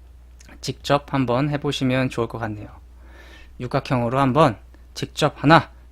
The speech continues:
둘, 셋, 대각선 몇 개 나오는지. 물론 그냥 이렇게 본인이 해도 돼요. 근데 공식을 적용시켜보자라는 겁니다. 공식을 적용시켜보자. 알겠죠? 우리 목-, 이 영상의 목적이 그겁니다. 어. 자, 그리고 마지막 세 번째.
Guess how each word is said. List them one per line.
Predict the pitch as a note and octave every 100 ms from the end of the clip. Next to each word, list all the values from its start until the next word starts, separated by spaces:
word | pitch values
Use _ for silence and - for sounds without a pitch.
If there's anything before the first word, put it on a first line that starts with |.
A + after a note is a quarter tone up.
| -
둘, | D#3 D#3+ - - -
셋, | - - E3+ -
대각선 | - D3+ E3
몇 | C3+ C3+
개 | E3
나오는지. | D3 B2+ A2+ A2 G#2 - -
물론 | C3 D3 F#3+ C4 - - -
그냥 | - A#3+ C#3+ A#2+
이렇게 | D3 - F3 A#2+
본인이 | G#2+ C#3 F#3 E3
해도 | B2 G3+ D#3
돼요. | A#2 E3+ C3 - -
근데 | D3 F3+ B3 - - - - -
공식을 | - E3 F#3+ F3 F#3+ F3+
적용시켜보자라는 | - C#3+ F#3 F3 - D#3 B2+ B2 A2+ A#2
겁니다. | A2+ A#2+ A2 G#2 C#3+ -
공식을 | C3+ C3+ C3 A#2+
적용시켜보자. | A2 A2+ B2 A#2 - A2 A2 G#2 B2 G#3+
알겠죠? | A#2+ B2 C#3 G3 C#4+ -
우리 | D3+
목-, | C#3+ C#3 - - -
이 | E3+ D3
영상의 | C3 D#3 F#3
목적이 | B2+ - E3+ C3+
그겁니다. | B2+ D#3+ D3 B2 G3 -
어. | - - - - - - - - - - -
자, | F3+
그리고 | F3+
마지막 | D3+ G#3+ G3+
세 | - A#3+
번째. | A#3+ -